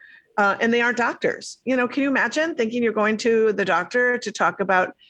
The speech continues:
terminating a pregnancy and having someone literally wearing a lab coat to try to trick you, um, and give you an ultrasound, and they're not a doctor, and then lie to you about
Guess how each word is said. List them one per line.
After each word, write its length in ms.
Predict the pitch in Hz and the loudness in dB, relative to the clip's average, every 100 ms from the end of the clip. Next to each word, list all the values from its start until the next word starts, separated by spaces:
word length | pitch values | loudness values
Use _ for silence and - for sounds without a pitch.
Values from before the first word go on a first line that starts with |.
| _ | _
terminating 460 | - 190 185 175 170 | 0 2 2 2 0
a 20 | |
pregnancy 460 | 180 160 190 226 226 | 0 0 0 0 0
and 100 | 196 | 0
having 220 | 185 190 | 0 -2
someone 300 | 202 208 196 | 0 0 2
literally 840 | 156 147 165 190 214 226 247 262 _ _ _ - | 2 2 2 2 2 2 0 -2 _ _ _ -4
wearing 280 | 190 190 190 | 0 2 2
a 80 | |
lab 380 | 156 143 151 190 | 2 2 2 -2
coat 460 | - 220 226 233 226 - | 0 2 2 0 -2 -4
to 140 | - | -4
try 340 | 202 - 180 175 | -4 0 0 2
to 80 | 165 | -2
trick 380 | - - 151 - | -6 -4 -4 0
you, 340 | 226 262 269 - _ _ _ 202 | 0 0 -2 -8 _ _ _ 0
um, 160 | 190 | 0
and 200 | - 208 | 2 2
give 160 | 202 202 | 2 2
you 100 | 202 | 0
an 80 | 170 | 0
ultrasound, 760 | - 165 - 240 - 254 269 254 | -2 -4 -2 -4 0 0 -2 -2
and 140 | 202 | 0
they're 80 | 185 | 2
not 180 | 170 151 | 2 0
a 120 | 151 156 | -2 0
doctor, 600 | 147 147 - 247 262 - | 0 0 -2 0 0 0
and 200 | 196 196 | -2 0
then 140 | 214 | 0
lie 220 | 196 175 196 | 2 2 0
to 80 | |
you 140 | 214 208 | 0 0
about 220 | 190 | 0